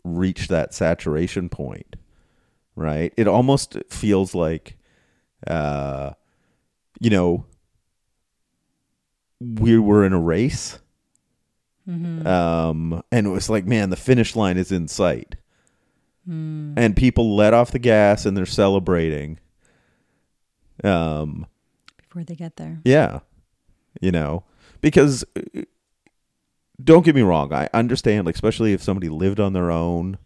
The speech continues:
Speaker 1: um, and the isolation and, you know, <laughs> um, like, I'm not downplaying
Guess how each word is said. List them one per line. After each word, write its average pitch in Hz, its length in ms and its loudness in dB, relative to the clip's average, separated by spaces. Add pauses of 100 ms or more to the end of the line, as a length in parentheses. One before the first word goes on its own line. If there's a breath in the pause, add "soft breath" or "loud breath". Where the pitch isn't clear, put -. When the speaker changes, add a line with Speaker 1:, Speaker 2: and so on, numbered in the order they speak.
(680)
Speaker 1:
um, 76 520 -2
and 90 120 -2
the 85 120 -2
isolation 92 1080 -2
and, 71 540 -8 (520)
you 95 140 -2
know, 92 260 0 (260 loud breath)
<laughs> - 280 -16
um, 82 440 -2 (600)
like, 104 140 2
I'm 104 140 4
not 117 360 2
downplaying 92 1120 -4